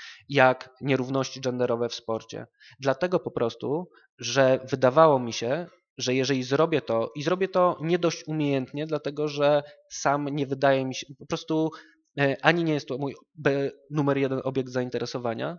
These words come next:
nie jestem ekspertem w tej kwestii i co więcej, nie mam doświadczeń, które by mogły pozwolić mi to jeden do jednego oddać, prawda? W związku z czym wydawało mi się, zupeł-, totalnie poważnie, to była jedna z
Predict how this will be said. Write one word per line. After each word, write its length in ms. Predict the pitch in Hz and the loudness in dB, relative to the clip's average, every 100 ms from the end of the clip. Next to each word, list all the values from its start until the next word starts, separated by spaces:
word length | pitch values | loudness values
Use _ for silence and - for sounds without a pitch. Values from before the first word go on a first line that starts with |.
| _ _ - - _ | _ _ -20 -20 _
nie 360 | 135 139 151 156 | -10 -4 2 4
jestem 300 | 165 165 135 | 4 0 -4
ekspertem 460 | 123 - 120 127 117 | -6 -6 -6 -8 -8
w 40 | |
tej 140 | 117 | -10
kwestii 600 | 113 107 107 - 143 185 - - - | -8 -8 -8 -10 -12 -14 -16 -20 -20
i 80 | 151 | -6
co 120 | - | 0
więcej, 240 | 156 180 165 | 0 2 2
nie 160 | 160 | 2
mam 180 | 175 170 | 2 2
doświadczeń, 680 | 147 - 185 180 - 139 151 | 0 -2 2 0 0 -6 -6
które 200 | - 139 | -4 -2
by 100 | 139 | 0
mogły 280 | 147 156 151 | 0 0 -2
pozwolić 520 | 139 131 139 139 147 | -4 -2 -4 -4 -8
mi 180 | 135 131 | -8 0
to 440 | 127 127 127 127 _ - | 2 4 2 -2 _ -10
jeden 340 | 135 139 143 135 | -4 -2 0 0
do 100 | 131 | -2
jednego 760 | 131 135 139 127 123 135 139 _ _ _ _ _ _ _ _ | -2 -2 -2 0 0 0 -2 _ _ _ _ _ _ _ _
oddać, 380 | 135 127 110 - | -6 -4 -6 -6
prawda? 500 | - 110 120 170 180 _ - - | -12 -6 -2 -2 -4 _ -20 -8
W 40 | 139 | 0
związku 280 | 147 - | 0 0
z 40 | 160 | -2
czym 220 | 165 160 - - | 0 0 -4 -8
wydawało 560 | 135 139 139 185 170 | 0 2 6 6 6
mi 140 | 123 117 | 2 -4
się, 300 | 113 139 165 _ _ _ _ _ | -4 -4 -6 _ _ _ _ _
zupeł-, 420 | 127 - 170 170 - - | -16 2 2 2 -4 -14
totalnie 380 | 170 185 180 175 | 2 4 4 2
poważnie, 300 | 160 160 151 | 2 0 0
to 100 | 175 | -6
była 140 | 180 | -4
jedna 200 | 180 | -2
z 60 | 185 | -2